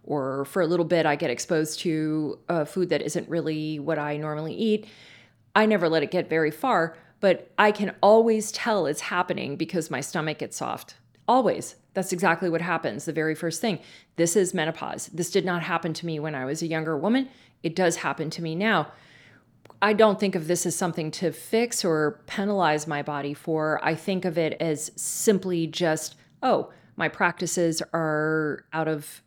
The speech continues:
alignment, and I'm not eating the food that best supports my, my weight and my health. Let me get back to those things." So the conclusion that you should make there is that correlation is not causation.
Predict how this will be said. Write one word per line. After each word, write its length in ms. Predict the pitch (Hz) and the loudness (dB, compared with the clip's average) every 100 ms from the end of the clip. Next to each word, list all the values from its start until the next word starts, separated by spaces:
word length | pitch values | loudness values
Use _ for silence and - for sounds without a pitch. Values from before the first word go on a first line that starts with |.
| - | -4
alignment, 640 | 170 151 156 165 226 - - - - - _ | 0 0 0 0 0 -2 -8 -20 -20 -20 _
and 240 | 165 160 | -4 -2
I'm 140 | 147 180 | -2 0
not 260 | 170 - | 0 0
eating 240 | 185 165 160 | -2 -2 -2
the 80 | 156 | -4
food 320 | 185 170 165 | 0 0 0
that 120 | 156 | 0
best 220 | 156 151 | 0 -2
supports 420 | 151 - 151 151 | -4 -4 -4 -4
my, 440 | 180 156 147 143 - _ - | -6 -4 -4 -4 -8 _ -12
my 180 | 143 147 | -8 -6
weight 420 | 151 151 156 - | -4 -2 -4 -6
and 120 | 151 147 | -10 -8
my 380 | 135 139 135 135 | -8 -10 -10 -6
health. 540 | 262 302 170 214 - - - - - | 0 4 4 2 -6 -20 -20 -20 -2
Let 100 | 202 | 4
me 280 | 196 190 175 | 6 6 4
get 180 | 185 170 | 2 2
back 260 | 151 151 | 0 -2
to 140 | - 160 | -4 2
those 300 | 185 196 - | 4 4 2
things." 380 | 107 95 - - - - - - | -4 -4 -8 -10 -16 -20 -20 -10
So 580 | - 294 233 202 - - | 8 12 12 12 10 -2
the 160 | 202 240 | 0 2
conclusion 600 | 254 233 - 294 262 220 | 4 0 0 -2 0 0
that 120 | 165 | 0
you 100 | 180 | -2
should 220 | 180 185 | -2 -2
make 220 | 180 185 180 | -2 -4 0
there 400 | 170 160 160 - | 2 2 2 2
is 200 | 180 170 | 0 4
that 400 | 185 160 - - | 4 4 2 -8
correlation 760 | - 247 226 196 175 190 165 | 0 2 4 4 2 0 -4
is 240 | 165 165 175 | -2 -4 -4
not 180 | 160 - | -4 -4
causation. 800 | - 147 147 123 - 104 101 | -2 -2 -2 -6 -6 -8 -8